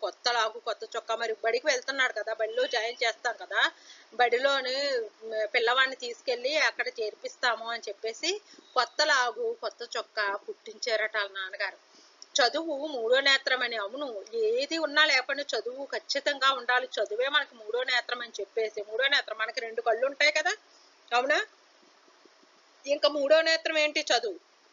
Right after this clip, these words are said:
చదువు అంటే ఏంటమ్మా? జ్ఞానం. మనకి జ్ఞానం రావడమే అదే మనకి మూడవ కన్ను అన్నమాట. మూడో నేత్రము, నేత్రము అంటే ఏంటి? కన్ను. మూడో కన్ను అదే అని అంట.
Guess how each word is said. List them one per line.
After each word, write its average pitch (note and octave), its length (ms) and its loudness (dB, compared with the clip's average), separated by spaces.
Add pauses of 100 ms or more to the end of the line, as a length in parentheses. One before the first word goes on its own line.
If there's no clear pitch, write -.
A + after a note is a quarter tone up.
చదువు A#3+ 180 2
అంటే D4+ 180 0
ఏంటమ్మా? F4 400 4
జ్ఞానం. A#3 500 0 (600)
మనకి D#4 240 2
జ్ఞానం A#3 480 0
రావడమే D4+ 400 2
అదే D#4+ 320 4
మనకి F#4 480 0 (280)
మూడవ F#4 380 4
కన్ను C#4 320 0
అన్నమాట. A3+ 320 0
మూడో A3+ 340 0
నేత్రము, D#4+ 640 0
నేత్రము A#3 480 0
అంటే F4 240 2
ఏంటి? G#4+ 400 4 (100)
కన్ను. B3 200 -2 (560)
మూడో B3+ 280 4
కన్ను D#4+ 300 0
అదే B3 500 2 (260)
అని B3+ 200 2
అంట. C4 500 2